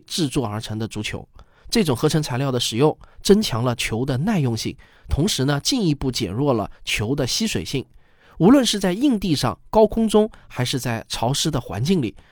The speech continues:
它都能表现得非常的出色。阿兹特克在足球史上创造了一个飞跃。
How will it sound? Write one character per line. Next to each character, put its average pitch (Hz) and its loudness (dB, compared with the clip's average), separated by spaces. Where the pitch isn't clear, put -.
它 180 0
都 262 2
能 151 2
表 - -8
现 131 -4
得 104 -8
非 165 -2
常 131 -4
的 110 -6
出 - -4
色。 - 0
阿 220 2
兹 262 -2
特 233 0
克 220 0
在 139 -2
足 156 0
球 180 2
史 - -4
上 - -2
创 135 -4
造 120 -4
了 101 -6
一 110 -8
个 107 -8
飞 143 -2
跃。 185 2